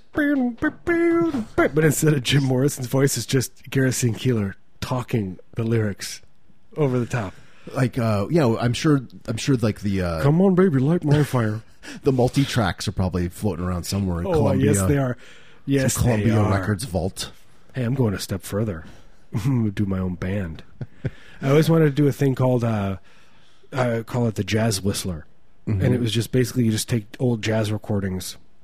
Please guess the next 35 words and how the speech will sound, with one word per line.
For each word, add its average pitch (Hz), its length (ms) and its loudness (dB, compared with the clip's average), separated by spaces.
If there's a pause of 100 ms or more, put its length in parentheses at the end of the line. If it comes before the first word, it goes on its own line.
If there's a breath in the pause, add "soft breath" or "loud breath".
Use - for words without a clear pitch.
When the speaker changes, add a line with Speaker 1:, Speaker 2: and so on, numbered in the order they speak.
(180)
Speaker 1:
and 110 120 -4
you 110 100 2
whistle 110 340 2
over 95 160 0
the 92 80 -2
top 98 260 -6
of 92 60 -10
'em 87 100 -10
and 85 80 -6
record 95 320 -2
it. 95 100 -8 (460)
Speaker 2:
Sure. 95 340 -4 (120)
Speaker 1:
But - 100 -2
then 120 140 2
you 113 80 2
put 123 180 -2
out 104 180 -2 (760 loud breath)
a - 80 -4
five 110 640 0
record 98 500 -2
set - 460 -6 (500 soft breath)
with 107 160 -10
a 90 100 -8 (140)
two - 220 -4
thousand 98 560 -2
page 95 340 -4
booklet. 90 380 -4 (400 soft breath)
Speaker 2:
Yeah. 82 240 -8 (280)
Yeah, 104 120 0
a - 20 0
lot, 101 240 -2
a 110 40 -2
lot 95 140 0
of - 60 -14
essays. 87 680 -4